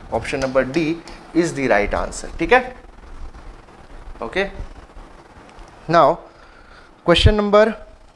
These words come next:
uh, एटी फ़ोर देखेंगे, है ना, क्वेश्चन नंबर एटी फ़ोर, क्वेश्चन नंबर एटी फ़ोर देखते हैं। Question एटी फ़ोर में बोल रहा है, "The closely coiled helical spring is made of, uh, ten M M diameter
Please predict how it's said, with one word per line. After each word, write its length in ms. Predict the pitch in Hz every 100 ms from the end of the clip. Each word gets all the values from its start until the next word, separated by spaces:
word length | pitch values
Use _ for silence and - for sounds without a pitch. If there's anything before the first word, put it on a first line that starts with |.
| - - -
uh, 380 | 123 131 135 135 - - - - - - - -
एटी 300 | 160 185 185
फ़ोर 360 | - 196 143
देखेंगे, 360 | 110 107 110 107
है 80 | 185
ना, 80 |
क्वेश्चन 300 | 220 151 -
नंबर 200 | 156 143
एटी 180 | 123 110
फ़ोर, 200 | 110 - - - _ _ _ - - - - -
क्वेश्चन 220 | 147 143
नंबर 240 | 165 160 151
एटी 200 | 139 151
फ़ोर 260 | 147 160
देखते 320 | 135 113 - -
हैं। 140 | - - - - - - - - - -
Question 240 | 170 170 226
एटी 180 | 202
फ़ोर 180 | 220 226
में 120 | 214
बोल 180 | 185 185
रहा 260 | 170 160 151
है, 320 | 175 233 180
"The 140 | 175 175
closely 400 | 190 185 190 196 226
coiled 160 | 214 208
helical 380 | 170 180 214 208
spring 320 | 208 190 208 196 - - -
is 160 | 185 151
made 260 | 156 190 220 - -
of, 340 | 151 156 160
uh, 280 | 160 151 127 127 185
ten 240 | 190 214 - -
M 140 | 151
M 140 | 156 165 147
diameter 400 | 135 143 143